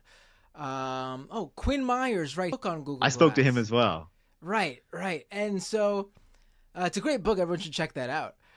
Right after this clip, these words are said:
Speaker 1: Um, and check the episode out, too, of both my ep-, uh, podcast and, uh, Paris's podcast.
Speaker 2: <laughs> Yeah,
Speaker 1: And
Speaker 2: see our different takes on it. <laughs>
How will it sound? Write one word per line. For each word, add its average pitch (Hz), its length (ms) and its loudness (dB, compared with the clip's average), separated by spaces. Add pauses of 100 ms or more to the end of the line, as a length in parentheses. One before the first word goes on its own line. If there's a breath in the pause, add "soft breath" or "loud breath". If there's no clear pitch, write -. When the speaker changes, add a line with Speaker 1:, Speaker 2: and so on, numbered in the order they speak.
(180 soft breath)
Speaker 1:
Um, 165 580 -2
and 175 140 -4
check 202 160 -4
the 214 80 2
episode 202 360 0
out, 120 220 -10
too, 208 300 -6
of 165 240 -2
both 220 340 4
my 190 360 4
ep-, 190 280 0
uh, 185 560 6
podcast 196 640 2
and, 220 520 2
uh, 196 400 0
Paris's 220 420 0
podcast. 135 680 -6 (200 loud breath)
Speaker 2:
<laughs> 440 220 4
Yeah, 170 180 8 (120)
Speaker 1:
And 220 180 4
Speaker 2:
see 165 100 6
our 165 100 6
different 143 340 0
takes 127 260 -4
on 90 140 -6
it. 80 180 -8
<laughs> - 180 2